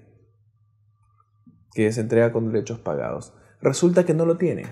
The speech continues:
Entonces, qué pena que un vendedor no sepa todo sobre su producto. Correcto. Y tendríamos que, si, si no lo sabemos, tendríamos que saber sacarlo al menos.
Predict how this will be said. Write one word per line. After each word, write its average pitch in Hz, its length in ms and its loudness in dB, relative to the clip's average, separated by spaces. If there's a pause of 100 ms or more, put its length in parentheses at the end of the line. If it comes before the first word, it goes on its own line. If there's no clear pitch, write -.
(1400)
Entonces, 120 1160 0 (680)
qué 139 160 2
pena 143 540 2
que 117 120 0
un 120 100 0
vendedor 127 480 4
no 127 160 -4
sepa 127 480 -4
todo 135 260 0
sobre 117 280 -4
su 113 120 -10
producto. 123 520 -6 (720)
Correcto. 117 580 -2
Y 107 160 -6
tendríamos 117 560 0
que, - 160 -4
si, 95 240 -4
si - 160 -4
no 135 80 2
lo 160 80 4
sabemos, 165 340 2
tendríamos 120 360 0
que 120 80 -8
saber 113 240 -4
sacarlo 123 580 -4
al - 140 -12
menos. - 500 -18